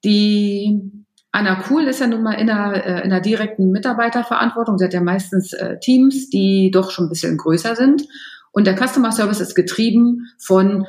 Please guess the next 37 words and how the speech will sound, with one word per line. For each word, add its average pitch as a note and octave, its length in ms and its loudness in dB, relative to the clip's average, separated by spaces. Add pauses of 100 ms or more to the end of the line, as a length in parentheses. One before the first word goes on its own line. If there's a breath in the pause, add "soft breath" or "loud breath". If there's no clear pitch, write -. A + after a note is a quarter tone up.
Kundenanfragen, - 1120 -2
ja? B3 280 -2 (580 loud breath)
Äh, E3 240 -6
wobei F#3 360 2
ich G3+ 160 -2
noch F#3+ 140 2
mal E3 140 0
dazu D#3 240 0
sagen B3+ 280 2
möchte, B3 340 0
richtig G3+ 360 -2
guter D4 320 2
Customer B3 400 -2
Service G3 340 -4
löst A3 280 0
keine E3+ 240 -4
Tickets, A3+ 340 -4
sondern F#3 220 2
die F3 80 0
lösen F3+ 420 4 (160 loud breath)
die D#3+ 80 -6
Probleme D#3+ 440 0
der D3 120 -2
Kunden. C#3 460 -4 (1160 soft breath)
Und D#3+ 180 0
damit E3+ 300 0
ist E3 140 -2
natürlich D#3 380 -4
das - 260 -6
Lösen E3 260 0
der D3+ 100 -4
Tickets - 320 0
auch E3 200 -4
ein D#3 160 -2
Sy-, D3 280 -2
Symptom D#3+ 600 -2
sozusagen. D3 540 -10